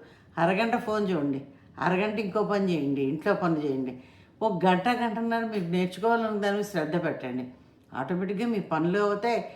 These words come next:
మీకు మా-, అప్పుడు ఎంత హాయిగా ఉంటుందండి. మనం అనుకున్న పనులన్నీ మనం చేసుకున్నాం అనుకోండి, ఎంతో. ఇవన్నీ చెయ్యాలంటేనండి ముందు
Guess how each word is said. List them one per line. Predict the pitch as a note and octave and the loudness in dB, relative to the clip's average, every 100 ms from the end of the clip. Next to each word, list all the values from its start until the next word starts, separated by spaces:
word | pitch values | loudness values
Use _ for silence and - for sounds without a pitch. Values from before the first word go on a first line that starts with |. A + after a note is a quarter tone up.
| - - | -18 -2
మీకు | F#3 D#3 | 0 0
మా-, | D3 B2+ C#3+ B2+ | -2 -2 -4 -4
అప్పుడు | D3 G3 D#3 | -4 -2 -2
ఎంత | D#3+ G3 B3+ | -4 -2 0
హాయిగా | F#3+ D3 C3 E3 G3 | 0 0 -2 0 0
ఉంటుందండి. | B3 A3+ F#3+ A3 G#3 G#3 | 0 0 -2 -2 -2 0
మనం | G3 E3+ | 0 -2
అనుకున్న | D3 D3+ - G#3+ | -2 -4 -2 0
పనులన్నీ | G3+ G3 F#3+ G3 | 0 -2 -2 -2
మనం | G3 F3+ E3 | 0 -2 -2
చేసుకున్నాం | D#3+ D#3 F#3 F#3+ | -4 -6 -4 -4
అనుకోండి, | F3 D3 D3+ C#3 C#3+ - - - - | -4 -4 -6 -6 -6 -12 -20 -18 -6
ఎంతో. | E3 D#3+ - | -4 0 -2
ఇవన్నీ | F3 F3+ G3+ A3 B3+ - | -2 -12 -10 -6 -6 -4
చెయ్యాలంటేనండి | G#3+ G#3 A3 A3 G#3 G3 G#3 G3+ G#3 | -4 -2 -2 -2 -6 -6 -6 -4 -4
ముందు | G#3 G#3 G#3+ | -6 -6 -6